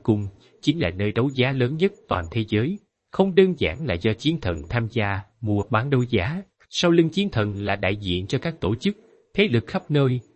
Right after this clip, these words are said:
cho nên đủ loại bảo vật quý hiếm đều đã lấy chỗ này để bán đấu giá. Kiểu như danh họa thời cổ đó, chỉ có nhân vật cao nhất cấp mới có tư cách cầm chỗ đến bán đấu giá.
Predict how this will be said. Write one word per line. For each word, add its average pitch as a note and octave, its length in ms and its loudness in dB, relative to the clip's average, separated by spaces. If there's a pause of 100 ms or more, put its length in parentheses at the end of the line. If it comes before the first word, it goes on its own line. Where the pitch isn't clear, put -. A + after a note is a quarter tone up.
(240)
cho D#3+ 100 4
nên C3 300 0
đủ A2 180 4
loại G#2+ 380 0
bảo A2+ 140 0
vật G#2 200 -2 (120)
quý C#3 240 2
hiếm E3 300 -2
đều A2+ 180 2
đã G#2 200 -4
lấy B2+ 220 0
chỗ A#2 140 -2
này D#2+ 260 -4 (200)
để A#2+ 160 0
bán D3+ 180 -4
đấu D#3+ 220 2
giá. C3+ 300 -2 (440)
Kiểu B2 260 6
như C#3+ 180 2
danh C#3 180 2
họa G2 240 0
thời F2+ 160 -2
cổ G2 220 0
đó, C3+ 340 -2 (280)
chỉ A2 180 2
có C#3 160 0
nhân A#2 340 0
vật F2+ 200 -2
cao G2 180 2
nhất B2 240 -4
cấp F#3+ 200 -2
mới C3+ 140 2
có D#3+ 240 -2
tư A#2 120 4
cách D3 200 -4 (140)
cầm D#2+ 280 -2
chỗ E2+ 200 -2
đến A#2 200 -2
bán B2+ 180 -2
đấu C3 180 2
giá. A#2+ 340 -2